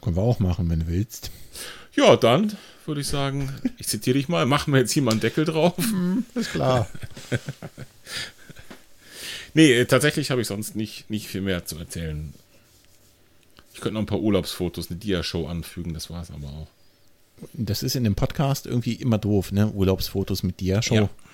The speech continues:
Speaker 2: das stimmt.
Speaker 1: Das
Speaker 2: Ja, da
Speaker 1: spricht
Speaker 2: musst
Speaker 1: sich
Speaker 2: du's
Speaker 1: so
Speaker 2: wohl rausreißen.
Speaker 1: Das spricht sich so schwer.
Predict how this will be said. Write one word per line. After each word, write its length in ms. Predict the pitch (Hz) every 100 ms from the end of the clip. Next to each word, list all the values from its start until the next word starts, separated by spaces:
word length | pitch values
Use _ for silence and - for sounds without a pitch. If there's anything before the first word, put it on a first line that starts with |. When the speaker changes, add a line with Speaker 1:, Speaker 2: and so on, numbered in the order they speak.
| - - - -
Speaker 2:
das 160 | -
stimmt. 300 | - 71 - -
Speaker 1:
Das 200 | - - - - -
Speaker 2:
Ja, 140 | 185
da 60 | 123
Speaker 1:
spricht 20 |
Speaker 2:
musst 120 | 156
Speaker 1:
sich 100 | 208
Speaker 2:
du's 120 | 214 -
Speaker 1:
so 80 |
Speaker 2:
wohl 40 | 123
rausreißen. 720 | 104 104 - 98 92 98 80 - -
Speaker 1:
Das 100 | 101
spricht 500 | - - - - -
sich 220 | - 87
so 140 | - 90
schwer. 420 | - 90 85